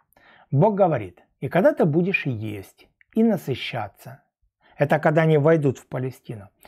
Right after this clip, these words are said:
«тогда благословляй Господа Бога твоего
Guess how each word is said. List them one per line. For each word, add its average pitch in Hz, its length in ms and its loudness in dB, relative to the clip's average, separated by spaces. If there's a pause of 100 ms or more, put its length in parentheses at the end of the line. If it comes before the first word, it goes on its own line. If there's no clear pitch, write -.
(460)
«тогда 143 460 2
благословляй 165 920 0
Господа 123 680 -2
Бога 113 380 -4
твоего 101 380 -14